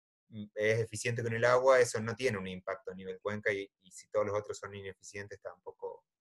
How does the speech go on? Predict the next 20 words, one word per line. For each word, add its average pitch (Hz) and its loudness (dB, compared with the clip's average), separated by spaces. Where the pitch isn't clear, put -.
tiene 101 -8
sentido. 123 0
Y 104 -8
para 101 0
hacer 117 2
transformaciones 110 2
de 117 0
uso 107 -2
de, 95 0
del 101 2
agua, 117 8
tiene 104 -2
que 95 0
haber 98 4
un, 98 -6
una 104 4
adopción 101 2
relativamente 98 2
masiva, 90 -2
¿no? 127 -8